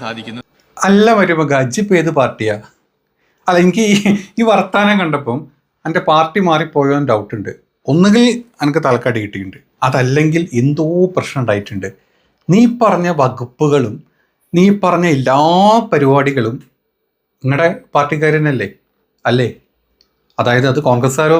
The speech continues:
Speaker 2: ബി ജെ പിക്കാരോ മുസ്ലിം ലീഗുകാരോ ഒന്നും അല്ലല്ലോ, അല്ലേ? നിങ്ങളുടെ, നിങ്ങളുടെ പാർട്ടിക്കാരും നിങ്ങളുടെ മുത്തപ്പൻ അങ്ങനെ മേലത്ത് നിങ്ങളെ അമ്മായിയപ്പനെ പുള്ളിൻ്റെ അണ്ടറിൽ വരുന്ന മന്ത്രിമാരും അതിൻ്റെ അണ്ടറിൽ വരുന്ന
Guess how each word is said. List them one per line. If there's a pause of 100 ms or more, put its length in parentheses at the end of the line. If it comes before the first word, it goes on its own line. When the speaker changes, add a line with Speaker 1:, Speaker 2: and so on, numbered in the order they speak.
Speaker 2:
ബി
ജെ
പിക്കാരോ (460)
മുസ്ലിം
ലീഗുകാരോ
ഒന്നും
അല്ലല്ലോ, (180)
അല്ലേ? (500)
നിങ്ങളുടെ, (100)
നിങ്ങളുടെ
പാർട്ടിക്കാരും (540)
നിങ്ങളുടെ
മുത്തപ്പൻ (320)
അങ്ങനെ
മേലത്ത്
നിങ്ങളെ (120)
അമ്മായിയപ്പനെ (680)
പുള്ളിൻ്റെ
അണ്ടറിൽ
വരുന്ന (380)
മന്ത്രിമാരും (540)
അതിൻ്റെ
അണ്ടറിൽ
വരുന്ന